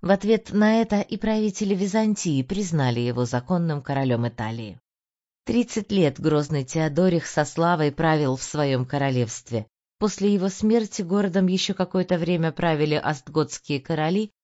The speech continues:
но в пятьсот сороковом году Равенну заняли войска Велизария, прославленного полководца византийского императора Юстиниана Великого.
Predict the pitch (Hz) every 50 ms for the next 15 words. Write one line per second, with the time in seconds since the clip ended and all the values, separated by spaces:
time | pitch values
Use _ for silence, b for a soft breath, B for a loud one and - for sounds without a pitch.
0 | _ _ _ _ - 226 240 233 214 - - - 196 - - - 202 180 180 -
1 | - 175 160 165 - 170 165 151 160 160 156 151 151 170 170 165 214 202 196 -
2 | 170 180 180 180 170 196 185 175 170 165 160 160 156 156 175 165 160 160 156 151
3 | 156 147 151 156 156 - - - - 151 143 139 160 156 165 185 160 165 196 165
4 | 139 131 131 117 117 113 - _ _ _ _ _ 165 156 151 147 - - 160 156
5 | 151 147 147 147 143 143 139 127 131 127 127 135 131 127 - 139 139 135 147 165
6 | 160 - - 151 135 131 135 120 135 131 135 131 - 131 123 - - - 135 120
7 | 123 120 117 - 139 143 151 156 156 - 147 135 131 - - 143 139 127 - -
8 | - 143 131 131 127 123 123 120 120 120 127 131 120 117 110 - 117 110 127 117